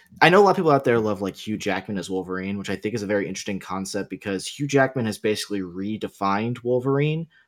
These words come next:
but at the same time, he has never been comic book version of Wolverine, like, ever. <laughs> He basically just made his own character that shares a name and power set, but he's basically something completely different.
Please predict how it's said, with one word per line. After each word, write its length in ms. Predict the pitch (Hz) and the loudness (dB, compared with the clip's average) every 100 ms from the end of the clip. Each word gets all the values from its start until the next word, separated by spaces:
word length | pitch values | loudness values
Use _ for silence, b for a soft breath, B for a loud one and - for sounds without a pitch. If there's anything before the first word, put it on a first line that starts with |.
| _ - | _ 4
but 320 | 120 110 - _ | 6 6 0 _
at 80 | - | -8
the 60 | 90 | -2
same 300 | - 143 143 | 2 2 4
time, 380 | 151 143 117 101 b | 4 4 2 -4 b
he 280 | - 156 147 | -4 4 6
has 220 | 147 139 | 6 4
never 720 | 113 120 139 117 98 80 73 _ _ _ - - | -2 4 4 4 0 -2 -6 _ _ _ -20 6
been 540 | 139 135 113 101 98 - _ _ _ - | 8 8 6 0 -4 -8 _ _ _ -10
comic 340 | - 120 113 | 0 2 2
book 140 | 113 95 | 0 0
version 260 | 104 98 | 0 0
of 80 | 95 | -4
Wolverine, 640 | 98 95 92 110 82 71 _ _ | -4 -2 -2 -4 -6 -10 _ _
like, 280 | 98 95 - _ - | -2 -2 -4 _ -4
ever. 300 | 120 71 - _ - | -2 -4 -12 _ -6
<laughs> 240 | 127 160 143 - | 4 6 4 2
He 120 | 143 | 6
basically 380 | 143 151 143 135 | 10 10 10 6
just 180 | 120 - | 6 2
made 160 | 117 113 | 2 4
his 140 | 104 | 2
own 280 | 110 110 104 | 2 2 0
character 580 | 110 110 104 101 98 95 | 2 2 2 0 -2 0
that 200 | 92 - | -2 -2
shares 400 | - 101 95 92 | -2 0 0 -2
a 40 | |
name 280 | 90 90 95 | -4 -4 -4
and 120 | 87 | -6
power 240 | 95 107 98 | -2 -2 -2
set, 280 | - 71 | -4 -6
but 80 | 92 | -6
he's 120 | 113 | -8
basically 340 | - 180 - 139 | 0 0 2 0
something 200 | 120 98 | 0 -2
completely 420 | 90 - 139 95 | -6 -4 -4 -4
different. 440 | 113 120 - 147 | -2 -4 -4 -10